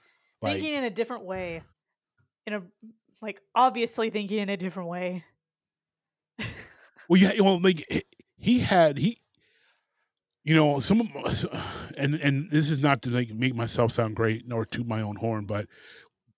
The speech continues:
Speaker 1: to get to that level, even if you've got talent,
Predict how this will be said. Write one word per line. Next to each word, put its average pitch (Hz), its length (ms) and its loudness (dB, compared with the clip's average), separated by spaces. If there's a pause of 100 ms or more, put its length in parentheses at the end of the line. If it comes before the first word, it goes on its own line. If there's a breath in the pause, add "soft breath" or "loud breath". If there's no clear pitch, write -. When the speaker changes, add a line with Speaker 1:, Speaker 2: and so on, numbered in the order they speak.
Speaker 1:
to 151 140 -4
get 151 260 6
to 170 100 0
that 143 160 6
level, 110 480 2 (680)
even 190 260 4
if 127 160 4
you've 127 160 0
got 135 240 2
talent, 95 480 -6